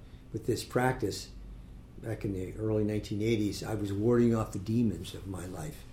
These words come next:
And the last maybe ten or fifteen years, I have been feeding the angels rather than warding off the demons. So,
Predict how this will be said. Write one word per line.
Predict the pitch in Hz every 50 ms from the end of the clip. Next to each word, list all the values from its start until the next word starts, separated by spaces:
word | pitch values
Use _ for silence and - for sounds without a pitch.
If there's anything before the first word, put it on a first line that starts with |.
| - - - - - - - - - - - - - - - - -
And | - 104 98 98 98 95 95 - - -
the | -
last | 95 101 110 110 110 - - - - -
maybe | 147 117 107 104 98 98
ten | 98 - - 117 107
or | 101
fifteen | 101 - 117 - - - - 101 98
years, | 104 113 110 107 101 101 98 -
I | 101 95
have | 98 98 92
been | 98 92 92 95 - - - - - - -
feeding | - 117 107 101 104 98
the | 98 98 92
angels | 101 107 113 104 95 90 - - - - - - - - - - - - - - -
rather | - 104 98 95 95
than | 95 95 95 95
warding | 95 101 98 95 95 95 92
off | 92 - -
the | 98
demons. | 82 104 98 95 87 82 - - - - - - - - - - - - - - - - - - - - - - - - - - - - - - - - - - - - - - - - - - - - - - - -
So, | - - 160 143 131 - -